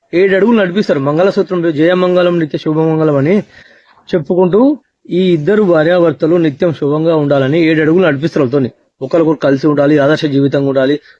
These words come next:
సంతోషంగా ఉండాలి, సంతానం కల్-, చేసుకుంటూ వాళ్ళు వాళ్ళ యొక్క వంశాన్ని పెంపొందించుకోవాలి అని, మంచిగా ఉండాలి సమాజంలో అని చెప్పేసి చెప్తారు.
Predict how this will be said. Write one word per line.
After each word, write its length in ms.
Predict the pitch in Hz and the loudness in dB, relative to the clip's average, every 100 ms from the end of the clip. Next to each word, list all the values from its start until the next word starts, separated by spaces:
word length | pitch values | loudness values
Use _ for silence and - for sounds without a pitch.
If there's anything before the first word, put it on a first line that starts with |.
| _ | _
సంతోషంగా 520 | 143 151 165 165 156 | -6 -2 0 0 0
ఉండాలి, 300 | 147 143 147 | 0 0 0
సంతానం 440 | 143 147 156 160 151 | -2 -2 0 0 0
కల్-, 180 | 139 131 - - _ _ _ | 0 -2 -10 -20 _ _ _
చేసుకుంటూ 340 | 160 147 160 151 | -4 -2 -2 0
వాళ్ళు 340 | 156 151 156 - _ _ - | 2 2 -2 -8 _ _ -4
వాళ్ళ 160 | 147 | 0
యొక్క 220 | 147 139 151 | 0 0 0
వంశాన్ని 600 | 131 135 151 185 160 - _ _ _ - | 0 0 0 0 -2 -6 _ _ _ -6
పెంపొందించుకోవాలి 840 | 160 156 180 160 - 151 135 131 135 | -2 0 0 0 -2 -2 0 0 -2
అని, 120 | 139 | -2
మంచిగా 360 | 135 135 170 | -4 -2 -2
ఉండాలి 220 | 151 143 131 | 0 -2 -2
సమాజంలో 500 | 135 131 139 135 131 | -2 0 0 2 2
అని 140 | 123 123 | 0 -2
చెప్పేసి 400 | 117 131 226 240 _ _ _ _ _ _ _ 156 | -2 -6 -6 -10 _ _ _ _ _ _ _ -8
చెప్తారు. 280 | 135 131 | -4 -6